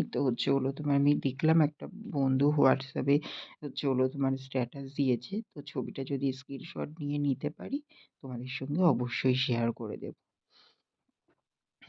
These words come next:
তো চলো আর কি, এইদিকে তোমাদের সঙ্গে কথা বলতে বলতে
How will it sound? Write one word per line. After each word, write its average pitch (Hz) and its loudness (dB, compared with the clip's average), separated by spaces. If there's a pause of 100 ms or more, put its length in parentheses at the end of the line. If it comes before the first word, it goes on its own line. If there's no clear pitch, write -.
(260)
তো 185 -2
চলো 160 4 (140)
আর 147 8
কি, - -12 (440)
এইদিকে 139 -2
তোমাদের 135 2
সঙ্গে 135 -2
কথা 131 2
বলতে 127 4
বলতে 131 2